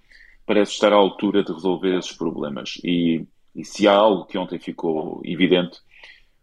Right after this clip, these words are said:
foi que a A D, em particular o P P D, P S D, já que os outros dois partidos nem, nem presença no Parlamento têm neste momento, é que a A D não tem programa político e teve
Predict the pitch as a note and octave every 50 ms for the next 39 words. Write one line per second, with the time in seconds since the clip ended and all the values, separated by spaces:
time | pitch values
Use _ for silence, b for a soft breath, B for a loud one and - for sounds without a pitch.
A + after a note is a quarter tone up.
0 | _ - - - A2+ G#2 G2+ G2 - - - G#2 G2 F#2+ F#2 F2+ C#2 G#2+ G#2 G#2+
1 | A2 F#2 F#2 G#2 A2 B2+ C#3+ - - - C4 B3+ C4+ G#3+ - B2 - - - G#2
2 | G#2+ G#2+ - - G2 - - F#2 F#2 F#2 - - F#2 F2 - - - F#2+ G2 F#2+
3 | F2+ E2 D2 - E2+ E2 E2 - - G#2 E2+ D#2+ - - F2 D#2+ - - E2 D#2
4 | E2 E2 E2 F2 E2+ D#2+ E2 E2 E2 D#2 - _ b b b b b b b b
5 | b b b b b b b _ _ _ _ - - A#2 A#2+ G#2+ A2 A2 G2+ F#2
6 | A2+ G#2+ - - G2 G2 - - G#2 G2+ G#2 G2+ G2 F#2 - - - G2 F2 E2+
7 | F#2 G#2 G#2 - - - F2 F2 F2+ F2+ E2 - - - - - _ b b b
8 | b b b b b - A#2 B2 B2+ B2+ B2+ B2 C3 C3 D3 C#3+ G3 B3 - -
9 | F#2+ F2 - F#2 F2 F2+ F2+ F2 F2+ F2+ F2 - - F#2 G2+ A2 A2 - - A#2+
10 | - - A#2+ - A#2 B2 A#2 G#2 G2 A2+